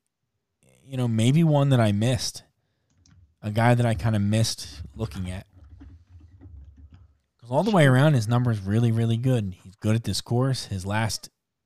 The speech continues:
you know, he's m-, made four straight cuts in his fourteenth, twenty-fourth, twelfth, and ninth.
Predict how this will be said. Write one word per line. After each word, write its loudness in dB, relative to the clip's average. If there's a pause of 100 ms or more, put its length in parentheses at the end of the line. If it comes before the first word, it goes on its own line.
(140)
you -4
know, -2
he's -6
m-, -14
made -6
four -8
straight -6
cuts -6
in -10
his -12 (1040)
fourteenth, -6
twenty-fourth, -4
twelfth, -8
and -10
ninth. -6